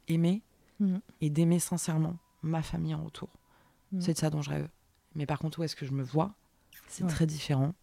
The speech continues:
Speaker 1: Je pense qu'en cinquante ans, ma vie n'aura pas tant changé que ça. Je pense que je continuerai à faire des projets pro fous.
Speaker 2: Mhm.
Speaker 1: Euh, je pense que peut-être j'habiterai plus en France, peut-être que j'aurai déménagé dans un autre pays ou dans une autre ville.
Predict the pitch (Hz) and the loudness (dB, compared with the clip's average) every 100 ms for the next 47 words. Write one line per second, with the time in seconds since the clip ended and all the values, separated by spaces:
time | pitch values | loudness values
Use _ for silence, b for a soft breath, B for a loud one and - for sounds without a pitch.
0 | b b b b b b - - 127 156 | b b b b b b -12 -10 -4 -4
1 | - 143 135 131 - 151 151 135 - 165 | -2 0 0 0 -2 -2 -2 -2 -2 -2
2 | 156 143 151 131 - 151 - 151 - 147 | -2 -2 -2 -4 -6 -12 -8 -8 -4 -4
3 | 143 - 156 220 - b b b b b | -4 -4 -6 -6 -10 b b b b b
4 | _ 143 143 151 151 - 151 - 151 - | _ -4 0 2 2 0 -4 -2 -4 -2
5 | 147 147 151 139 - 139 135 131 - 135 | -2 -2 -4 -8 -6 -4 -2 -2 -4 -6
6 | - - - 302 - - 214 202 B B | -8 -4 0 -2 -4 0 2 2 B B
7 | B B _ 156 147 147 135 135 135 135 | B B _ -8 -4 -4 -4 -4 -6 -8
8 | 135 - _ b b _ - 165 160 160 | -12 -18 _ b b _ -14 0 2 2
9 | - 151 156 156 147 135 - 135 - 156 | 2 -2 0 -2 -2 -4 -8 -14 -8 -4
10 | 143 123 - 123 170 226 - - - 151 | -2 -4 -4 -2 -2 -4 -8 -14 -10 -8
11 | - - 139 139 139 127 135 139 143 127 | -8 -8 -6 -6 -4 -4 -6 -6 -6 -6
12 | 131 - 127 120 135 190 208 160 143 127 | -6 -6 -8 -6 -6 -6 -4 -4 -4 -4
13 | 135 127 127 156 226 | -4 -4 -4 -6 -8